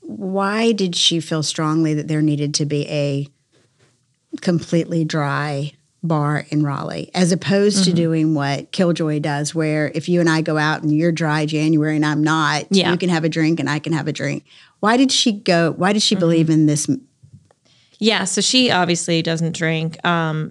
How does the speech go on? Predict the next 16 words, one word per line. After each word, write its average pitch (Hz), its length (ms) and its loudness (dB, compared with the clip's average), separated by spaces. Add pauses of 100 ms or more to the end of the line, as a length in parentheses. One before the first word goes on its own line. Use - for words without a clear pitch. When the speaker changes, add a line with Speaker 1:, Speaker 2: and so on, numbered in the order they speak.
Speaker 2:
but 170 160 -4
she 175 540 0 (400)
is 175 160 0
also, 165 260 0
it's 180 180 -2
just, - 180 -4
like, 180 120 -2
a 170 60 2
lifestyle 180 480 -2
choice. - 360 -4
She - 140 -6
was 175 180 -4
just - 220 -6
like, - 140 -6
"I'm 175 160 -2
just - 260 -6